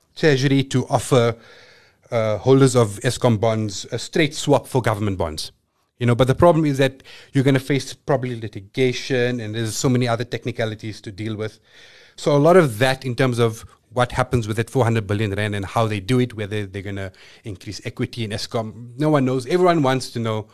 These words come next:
what that is. And I think most of the rating agencies, most of external parties viewing what, what Enoch's gonna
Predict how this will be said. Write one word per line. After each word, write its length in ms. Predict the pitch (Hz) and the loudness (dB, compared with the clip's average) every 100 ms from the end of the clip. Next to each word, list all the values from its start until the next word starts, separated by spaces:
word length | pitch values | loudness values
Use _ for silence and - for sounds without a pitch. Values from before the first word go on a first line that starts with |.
| _ _ - | _ _ -2
what 140 | 110 | -2
that 140 | 113 107 | -2 -6
is. 120 | 92 | -6
And 100 | 117 | -2
I 40 | |
think 200 | 117 131 | -2 -2
most 300 | 107 120 120 | 0 0 0
of 140 | 120 110 | -4 -6
the 100 | 107 | -8
rating 280 | 104 113 98 | -8 -10 -10
agencies, 720 | 98 95 98 - 95 95 92 - - - _ | -8 -8 -8 -6 -6 -8 -10 -20 -20 -20 _
most 280 | 104 120 117 | -4 -4 -4
of 60 | 107 98 - | -10 -12 -12
external 480 | - - 127 110 104 | -10 -4 -2 -2 -2
parties 380 | 110 104 101 | -2 -4 -8
viewing 460 | 87 104 127 127 110 | -8 0 2 2 0
what, 280 | 104 104 _ | -2 -4 _
what 200 | 117 110 | -8 -6
Enoch's 340 | 117 110 - - | -4 -6 -8 -12
gonna 200 | 95 | -10